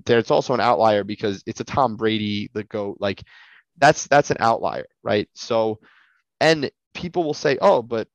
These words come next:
what about these bad teams that have been, these not bad teams, but these franchises you don't expect that have been in,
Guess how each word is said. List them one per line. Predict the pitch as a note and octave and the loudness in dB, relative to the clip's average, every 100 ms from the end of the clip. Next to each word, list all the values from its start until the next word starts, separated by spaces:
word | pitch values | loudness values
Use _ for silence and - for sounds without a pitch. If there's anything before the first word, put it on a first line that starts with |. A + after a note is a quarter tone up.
| _ | _
what | A#2 C#3 | -8 -2
about | D3+ D3 C#3+ | 2 2 0
these | B2 A#2 _ _ - | -10 -10 _ _ -6
bad | A#2 A#2 A2+ | -2 0 -2
teams | - C3 A2+ | -12 -14 -10
that | A2 G#2+ | -2 -2
have | G#2 | -2
been, | G#2+ A2 | -8 -8
these | A#2 A#2 | -8 -2
not | A#2+ | -2
bad | - A#2+ A#2+ | 2 0 0
teams, | G#2+ | -10
but | G2+ G#2+ | -14 -16
these | G2 | -16
franchises | - A#2 A2+ A#2 G#2+ G2+ | -12 -6 -4 -2 -2 -4
you | G2+ | -10
don't | A2 G#2 | -10 -8
expect | G2+ - G3+ G3 - | -8 -4 0 0 2
that | A2 | 0
have | G#2+ | 0
been | G#2 G#2+ | -2 -4
in, | G#2+ | -4